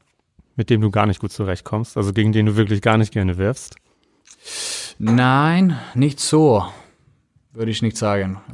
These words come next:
Speaker 2: Ähm, ich finde, das macht Spaß, gegen die beste Torhüter zu werfen, weil das ist schon, zum Beispiel, wenn man reinspringt auf, äh, sag, äh, Landin, Wolf,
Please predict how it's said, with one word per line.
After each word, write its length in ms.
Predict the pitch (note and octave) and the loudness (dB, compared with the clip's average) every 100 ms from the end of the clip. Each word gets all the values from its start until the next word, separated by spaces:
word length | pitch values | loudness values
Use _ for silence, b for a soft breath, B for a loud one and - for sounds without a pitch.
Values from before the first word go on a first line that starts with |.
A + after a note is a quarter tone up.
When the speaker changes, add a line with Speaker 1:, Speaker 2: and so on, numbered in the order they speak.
| G2 | -8
Speaker 2:
Ähm, 640 | G2+ G2+ G2+ G2+ G2 G2 B B B B | -2 0 0 0 -2 -4 B B B B
ich 120 | A#2 | -2
finde, 180 | C3 B2+ | 2 4
das 360 | A#2+ A2+ - B2+ | 2 0 -6 -4
macht 220 | B2+ B2 | -2 -2
Spaß, 560 | - - C#3 F3+ - | -2 2 2 2 -4
gegen 260 | - B2+ A#2+ | -4 -2 0
die 60 | A2 | 0
beste 340 | A#2+ C3 C#3+ | -4 -6 -4
Torhüter 360 | C3+ C#3+ C#3 C#3+ | 0 2 2 -2
zu 120 | C3 | 0
werfen, 380 | C#3+ C#3+ F3 E3+ - | 0 0 -2 -4 -6
weil 200 | A#2 A#2 | -2 -2
das 280 | A2 - - | -2 -6 -14
ist 180 | A#2+ A2 | -10 -4
schon, 680 | C3 B2 A#2+ A#2 G#2+ G2 E2+ b b b b | 0 2 2 2 0 -4 -12 b b b b
zum 160 | - A#2 | -2 2
Beispiel, 320 | A#2 - A#2 | 2 2 0
wenn 120 | G#2+ | 2
man 140 | G#2+ | 2
reinspringt 500 | A2 A#2 - A2 G#2 G2+ | 2 0 0 0 0 -2
auf, 420 | F#2 F2 - - | -2 -4 -8 -6
äh, 340 | F#2+ E2 B1 A#1 | -4 -4 -6 -6
sag, 460 | - G#2 G2 E2+ | -2 0 -2 -4
äh, 180 | E2 D#2+ | -8 -6
Landin, 800 | F#2 F#2+ F#2+ A2 A2 A2+ A2 G#2+ G#2 A#2+ - G2 G#2 | -4 -4 -2 0 2 4 2 0 -6 -18 -20 -20 -4
Wolf, 640 | A2+ A#2 A#2 A#2 - - | 2 4 2 -2 -12 -20